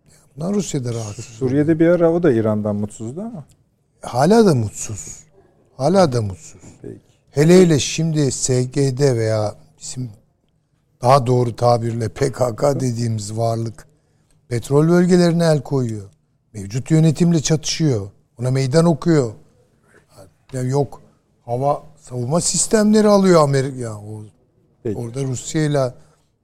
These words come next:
Speaker 1: yani yarın böyle bir şey olacaktır demiyorum ama Moskova'da P K K üssünü basarsa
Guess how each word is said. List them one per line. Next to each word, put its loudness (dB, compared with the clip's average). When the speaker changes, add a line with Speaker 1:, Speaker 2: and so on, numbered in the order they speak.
Speaker 1:
yani 0
yarın 4
böyle 0
bir -6
şey -6
olacaktır -6
demiyorum 0
ama -2
Moskova'da 0
P -4
K 0
K 0
üssünü -6
basarsa -2